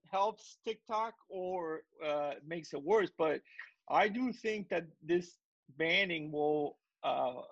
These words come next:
uh, you know, allow users to download the application. I may download it just to say that I have it, but I'm not gonna create an account. But the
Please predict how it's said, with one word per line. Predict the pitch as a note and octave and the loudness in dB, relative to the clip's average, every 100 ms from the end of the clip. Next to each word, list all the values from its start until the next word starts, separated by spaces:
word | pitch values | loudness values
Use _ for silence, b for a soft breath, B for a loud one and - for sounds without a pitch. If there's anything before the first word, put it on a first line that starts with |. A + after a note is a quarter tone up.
| - | -10
uh, | C3+ B2 | -8 -8
you | D3 | -8
know, | D3 C3+ B2 B2 | -4 2 4 4
allow | C#3+ D#3+ E3+ E3 E3+ | 4 6 8 8 6
users | E3 F#3 E3 D3+ | 2 -2 -2 -2
to | - | -4
download | B2+ D#3 E3 D#3 | -4 0 2 0
the | C#3 | 0
application. | C#3 C3+ C#3 E3+ E3 E3 b b | 0 0 -2 -6 -6 -8 b b
I | D#3+ A#3+ | 2 4
may | B3+ G#3 | 4 4
download | E3+ G3+ G#3+ G3 F#3 | 4 2 2 0 -2
it | E3 | -2
just | D#3+ D#3+ | -4 -8
to | D#3 | -10
say | F3+ D#3+ | -8 -6
that | C#3+ | -2
I | B2 | -2
have | C3 F3 F#3 C#3+ | 2 4 4 2
it, | B2+ | -6
but | C#3+ | -4
I'm | C#3 D#3+ | -4 -2
not | D#3+ | -4
gonna | C#3+ B2 | -6 -8
create | D3+ C#3 | -8 -8
an | C3 - | -10 -8
account. | E3+ E3 B2+ - _ _ _ _ - | -2 0 0 -4 _ _ _ _ 0
But | D3+ C#3 - | 2 2 0
the | F3 | -10